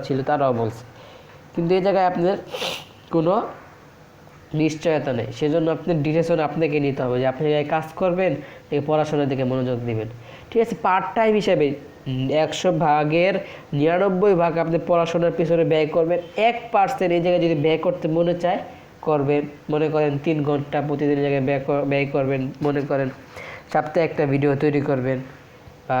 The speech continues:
একদিনে একটা ভিডিও তৈরি করবেন, এরকম একটা নেবেন। কিন্তু প-, এটার জন্য যে আপনি বেশি লাইগা থাকবেন না, যে গ্রো, গ্রো হইতে একটু গো-, মানে উন্নতি করতে একটু দেরি লাগে অনেক সময়, তাড়াতাড়ি, এটা ভাগ্যের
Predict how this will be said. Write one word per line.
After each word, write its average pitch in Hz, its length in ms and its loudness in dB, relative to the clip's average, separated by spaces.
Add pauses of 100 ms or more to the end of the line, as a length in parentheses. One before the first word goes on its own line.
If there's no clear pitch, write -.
(180)
একদিনে 151 340 0
একটা 147 200 -4
ভিডিও 139 200 2
তৈরি 151 120 0
করবেন, 160 180 0
এরকম 226 280 2
একটা 180 160 -2
নেবেন। 135 200 2
কিন্তু 165 140 0 (100)
প-, 196 200 4 (500)
এটার 196 300 2
জন্য 208 160 2 (140)
যে 202 120 2
আপনি 202 160 -2 (640)
বেশি 170 240 0
লাইগা 170 280 2
থাকবেন 160 280 2 (340)
না, 127 100 0 (140)
যে 147 60 2 (200)
গ্রো, 185 140 4 (640)
গ্রো 190 200 4 (500)
হইতে 185 340 2
একটু 196 140 0 (160)
গো-, 151 220 4 (200)
মানে 135 180 0 (320)
উন্নতি 196 340 0
করতে 214 240 0
একটু 160 120 2 (1000)
দেরি 160 280 6
লাগে 151 220 4
অনেক 147 140 0
সময়, 143 200 0
তাড়াতাড়ি, 143 280 2 (100)
এটা 170 120 2 (440)
ভাগ্যের 143 320 2